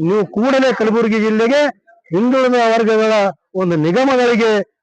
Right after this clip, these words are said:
ನೂರು ಕೋಟಿ ರೂಪಾಯಿ ಅನುದಾನವನ್ನು ಕೊಡಬೇಕು ಎನ್ನುವಂತ ಬೇಡಿಕೆಯನ್ನು ಇಟ್ಟು ಆಗ್ರಹಿಸಿ ಇವತ್ತಿನ ದಿವಸ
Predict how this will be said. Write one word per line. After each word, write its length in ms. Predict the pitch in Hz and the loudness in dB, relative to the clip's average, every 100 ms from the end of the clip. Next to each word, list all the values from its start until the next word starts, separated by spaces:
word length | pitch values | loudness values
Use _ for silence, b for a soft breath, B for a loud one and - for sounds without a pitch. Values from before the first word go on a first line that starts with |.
| - 151 | -6 -2
ನೂರು 260 | 233 262 240 | 0 0 0
ಕೋಟಿ 180 | 233 233 214 | 0 0 -2
ರೂಪಾಯಿ 200 | 220 196 | 0 0
ಅನುದಾನವನ್ನು 540 | 202 202 202 202 202 160 | 0 0 0 0 -2 -2
ಕೊಡಬೇಕು 400 | 185 185 190 170 185 | -2 0 -2 -2 -2
ಎನ್ನುವಂತ 360 | 185 185 170 247 277 247 B _ _ 107 139 | 0 -2 -2 0 0 -2 B _ _ -6 -2
ಬೇಡಿಕೆಯನ್ನು 600 | 233 226 220 208 202 202 | 0 0 0 0 0 -2
ಇಟ್ಟು 200 | 190 285 302 262 b _ 170 | -2 -2 -2 -4 b _ -4
ಆಗ್ರಹಿಸಿ 440 | 196 208 202 - 226 | 0 0 0 -2 -2
ಇವತ್ತಿನ 260 | 202 196 190 | -2 -2 -4
ದಿವಸ 140 | 185 | -4